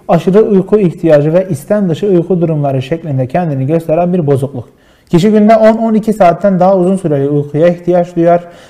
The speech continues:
ve buna bağlı olarak da sosyal ve iş hayatı zarar görebilir. Tamam, sosyal iş hayatımız elbette on on iki saat uyuduğumuz zaman zarar görecek. Çünkü onlar için ayırabileceğimiz gün yirmi dört saatlik süre içerisinden bir süre kalmayacak.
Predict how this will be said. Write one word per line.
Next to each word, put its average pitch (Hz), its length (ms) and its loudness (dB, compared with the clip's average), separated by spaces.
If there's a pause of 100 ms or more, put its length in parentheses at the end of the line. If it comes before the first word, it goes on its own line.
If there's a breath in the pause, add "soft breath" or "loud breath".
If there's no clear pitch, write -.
(120 loud breath)
ve 151 140 2
buna 165 240 0
bağlı 185 220 4
olarak 185 360 2
da 170 180 -2 (160)
sosyal 160 500 -2
ve 143 100 -4
iş 180 240 -6
hayatı 135 320 -4
zarar 135 320 -2 (240 loud breath)
görebilir. 131 680 -4 (340 loud breath)
Tamam, 165 480 -2
sosyal 160 280 -6
iş 151 100 -6
hayatımız 156 400 -2
elbette 147 340 -2
on 147 140 -2
on 143 100 -2
iki 135 160 -10
saat 131 280 -4
uyuduğumuz 135 420 -4
zaman 131 240 -6
zarar 143 260 -2
görecek. 202 420 -2
Çünkü 185 220 -6 (120)
onlar 170 320 2
için 208 200 -2
ayırabileceğimiz 196 800 0
gün 180 180 0
yirmi 156 240 -2
dört 175 140 2
saatlik 151 360 -6
süre 175 200 -4
içerisinden 156 520 -4
bir 233 60 -4
süre 165 300 0
kalmayacak. 117 480 -10